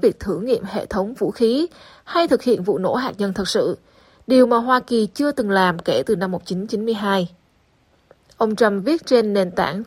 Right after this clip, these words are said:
Truth Social, "Do các chương trình thử nghiệm của các nước khác, tôi đã chỉ đạo bộ chiến tranh bắt đầu thử nghiệm vũ khí hạt nhân của chúng ta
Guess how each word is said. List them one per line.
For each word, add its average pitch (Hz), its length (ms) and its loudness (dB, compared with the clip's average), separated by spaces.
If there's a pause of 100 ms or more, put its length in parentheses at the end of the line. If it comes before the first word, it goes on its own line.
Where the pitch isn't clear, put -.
Truth 240 320 0
Social, 208 600 0 (680)
"Do 285 140 6
các 359 200 0
chương 269 180 -2
trình 202 280 0
thử 196 160 -4
nghiệm 226 220 -2
của 196 80 -4
các 285 160 -4
nước 285 160 -6
khác, 330 280 0 (480)
tôi 226 200 8
đã 196 120 4 (100)
chỉ - 180 -6
đạo 208 260 2
bộ 190 220 2
chiến 214 280 -6
tranh 226 300 -2
bắt - 200 -2
đầu 202 220 4
thử 175 140 -6
nghiệm 214 220 -4
vũ 180 120 -4
khí 240 160 -4
hạt 262 200 -4
nhân 196 180 -2
của 180 80 -4
chúng 196 200 -6
ta 220 320 2